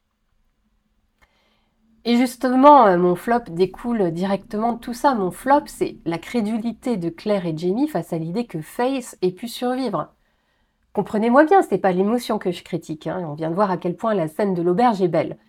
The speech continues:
C'est la vitesse à laquelle nos deux héros semblent encaisser et accepter cette hypothèse. Parce que quand même, Faith est morte à Paris dans un contexte médical, euh, qui nous semble d'une clarté absolue.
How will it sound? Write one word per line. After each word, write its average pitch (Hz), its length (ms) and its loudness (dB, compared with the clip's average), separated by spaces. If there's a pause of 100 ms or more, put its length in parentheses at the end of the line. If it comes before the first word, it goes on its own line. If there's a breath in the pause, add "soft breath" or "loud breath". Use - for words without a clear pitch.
(500 soft breath)
C'est - 160 -6
la 262 100 6
vitesse 294 380 -2
à 220 40 0
laquelle 214 400 0
nos 170 260 -2
deux 208 200 -4
héros 208 320 0
semblent 208 480 -2
encaisser 240 440 -2
et 185 260 -2
accepter 180 420 -6
cette 175 240 -4
hypothèse. 165 540 -8 (460)
Parce - 160 -18
que 196 60 -4
quand 240 320 0
même, 254 360 0
Faith 220 500 -2 (520)
est 143 120 -4
morte 196 260 0
à 156 60 0
Paris 262 360 6
dans 175 180 0
un 165 80 -2
contexte 196 480 -6
médical, 220 680 -2 (680 soft breath)
euh, 101 340 -8 (200)
qui 208 120 -2
nous 185 160 2
semble 202 400 2
d'une 165 240 0
clarté 196 480 0
absolue. - 580 -4